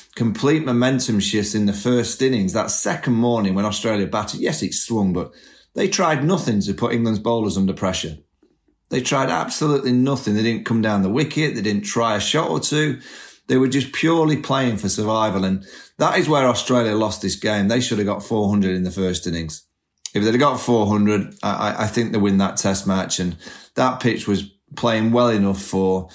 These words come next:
the Aussies to go and get four hundred, four fifty, and they'd have won the Ashes. Same at Headingley in the second innings. That was a, that was a four hundred wicket in the second innings that, uh, Australia batted on. It was flat. It wasn't doing a great deal.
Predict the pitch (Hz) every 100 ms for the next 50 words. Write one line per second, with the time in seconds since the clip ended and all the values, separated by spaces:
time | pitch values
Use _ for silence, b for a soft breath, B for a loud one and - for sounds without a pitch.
0 | B B - 107 117 104 95 - 104 98
1 | 95 95 - 131 123 101 98 92 - 127
2 | 110 98 87 82 - 92 87 B B B
3 | - 104 107 104 95 101 92 98 98 -
4 | 98 - 147 143 131 123 - - - 135
5 | 120 107 98 98 - 110 - 104 95 95
6 | 156 156 120 101 104 92 87 B B -
7 | - 120 113 - 139 127 120 120 107 117
8 | 104 104 98 92 - 101 - 95 95 85
9 | 95 92 104 - 101 - 104 92 85 90
10 | 90 92 87 80 - 117 120 - - 110
11 | - - 127 120 - 101 92 104 104 -
12 | 110 107 107 101